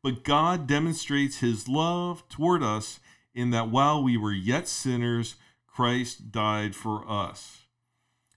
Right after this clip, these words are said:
Changing those that would believe in Jesus Christ as Lord and Savior, changing that behavior, changing that heart of stone that is hardened towards God into a heart of flesh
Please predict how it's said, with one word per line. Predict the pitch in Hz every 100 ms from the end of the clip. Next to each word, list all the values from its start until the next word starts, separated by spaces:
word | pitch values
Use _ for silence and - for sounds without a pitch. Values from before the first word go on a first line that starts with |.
| _
Changing | - 165 165 190 143 120 113
those | 135 165 185 170
that | 123
would | 117 104
believe | 110 131 156 165
in | 147 98
Jesus | 110 120 104
Christ | - 117 113 110
as | 101 92
Lord | 113 123 147 160 160
and | 113
Savior, | 101 - 135 151 156 180
changing | 175 - 151 165 190 185 190 185 - _ _ _ _
that | 117 123 131 -
behavior, | 117 113 95 101 180 196 147 117 127
changing | 135 143 143 139
that | 131 127 - - _ _ _ _ _
heart | - 151 180
of | 180
stone | - - - 147 147 180
that | 147 113
is | 110
hardened | - 147 180 175 143
towards | 139 120 101
God | 110 104 113
into | 127 120 120
a |
heart | 117 147 147
of | 120
flesh | 165 156 151 -